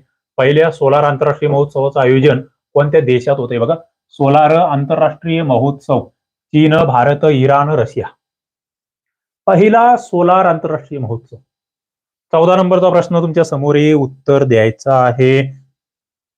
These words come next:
आणि साहजिक आहे, आम्हाला प्रश्न येतोय कारण की हे भारतामध्ये होत आहे.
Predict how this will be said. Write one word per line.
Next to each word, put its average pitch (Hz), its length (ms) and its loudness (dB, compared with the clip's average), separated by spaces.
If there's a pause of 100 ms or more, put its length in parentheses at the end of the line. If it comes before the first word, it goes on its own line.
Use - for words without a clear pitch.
(460)
आणि 226 200 2 (320)
साहजिक 180 640 -2
आहे, - 200 -8
आम्हाला 175 260 0
प्रश्न 180 280 -4
येतोय 165 380 -6
कारण 165 260 -4
की 170 60 -2
हे 165 60 0
भारतामध्ये 123 460 -2
होत 110 120 -2
आहे. 98 100 -10